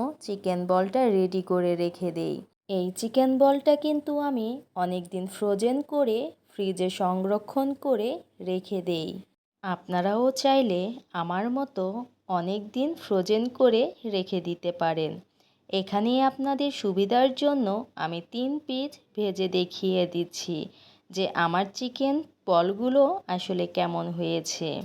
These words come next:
এখানে আমি যে টমেটো সসটা ব্যবহার করেছি, এটা কিন্তু আমি ঘরোয়া পদ্ধতিতে টমেটো সসটা তৈরি করেছি। এর ভিডিও আমার YouTube চ্যানেলে আপলোড করা আছে।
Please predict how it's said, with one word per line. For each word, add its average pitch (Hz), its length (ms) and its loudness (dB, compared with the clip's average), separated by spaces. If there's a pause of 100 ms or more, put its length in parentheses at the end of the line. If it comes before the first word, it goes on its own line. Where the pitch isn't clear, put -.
(380)
এখানে 202 420 0 (120)
আমি 269 200 2
যে 285 200 0
টমেটো 285 460 2
সসটা 285 460 2
ব্যবহার 262 480 2
করেছি, 269 580 2 (380)
এটা 185 260 -2
কিন্তু 247 360 0 (100)
আমি 277 280 2 (240)
ঘরোয়া 185 480 4 (120)
পদ্ধতিতে 262 720 2 (340)
টমেটো 185 480 -2
সসটা 208 460 0 (220)
তৈরি 202 340 2
করেছি। 175 540 -2 (560)
এর 220 320 4
ভিডিও 214 440 4 (340)
আমার 175 280 -4 (120)
YouTube 202 420 -2
চ্যানেলে 269 460 4 (320)
আপলোড 185 400 -4
করা 170 340 2
আছে। 170 300 -4